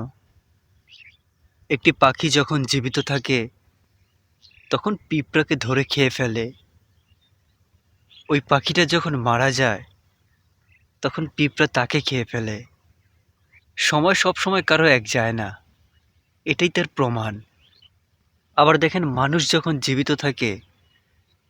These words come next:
তখন মাটি থেকে রিজিক সংগ্রহ করে।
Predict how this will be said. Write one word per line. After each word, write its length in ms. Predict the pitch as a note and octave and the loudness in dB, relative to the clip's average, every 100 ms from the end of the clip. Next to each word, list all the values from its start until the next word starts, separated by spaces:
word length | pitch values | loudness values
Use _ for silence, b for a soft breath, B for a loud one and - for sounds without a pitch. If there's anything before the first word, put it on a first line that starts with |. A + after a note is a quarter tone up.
| _ _ _ _ | _ _ _ _
তখন 240 | C3+ - G3+ | -2 -2 -2
মাটি 380 | C#3+ C3+ C3 F3 | 0 0 0 0
থেকে 300 | F3+ D#3 D3+ | 0 0 0
রিজিক 400 | C3 A#2+ C#3+ - | 0 -2 -2 -2
সংগ্রহ 460 | - A#2 B2 C3 | -2 -4 -2 -4
করে। 380 | B2+ A#2+ G#2+ G2+ | -2 -4 -6 -8